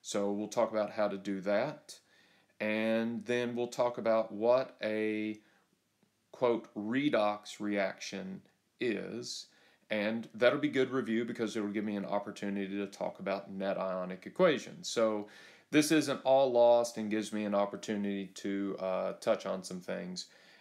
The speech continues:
And on the redox reactions, I'll do something that I consider fair to balance, uh, and something that I would consider unfair to balance, but who knows what's going to happen. So we'll cover that too.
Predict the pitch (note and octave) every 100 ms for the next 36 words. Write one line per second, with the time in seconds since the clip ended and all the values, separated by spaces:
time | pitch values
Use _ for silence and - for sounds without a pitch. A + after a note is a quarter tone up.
0 | - A2+ B2 B2+ C#3+ D3 C3+ C3 A#2+ A2+
1 | A2+ A2 A2+ G#2+ G#2+ B2+ C3+ C3+ B2+ B2
2 | A#2 A2+ G#2 G2+ G2 G2+ F#2 G2 F2+ -
3 | C3+ D3+ D#3+ D#3+ - _ _ - B2 B2
4 | B2+ D3+ F3 - - - _ _ _ -
5 | G#2 G#2 G#2+ A2 A#2 A#2+ C#3+ C#3 C3+ B2
6 | A#2 A#2 A#2 A2+ A2 A2 A2 G#2 A2+ G2+
7 | A2+ A2 - D3 D3 B2+ B2 A#2 A#2 A#2+
8 | C#3 C#3 - A#2+ B2 - _ _ _ -
9 | _ _ _ - C3 F3+ F3 A#2 G2 G#2
10 | - - G2 F#2 F2+ F#2+ - F3 _ _
11 | _ _ _ - G2+ A2 A#2+ - B2+ A#2
12 | A2 A2 - - -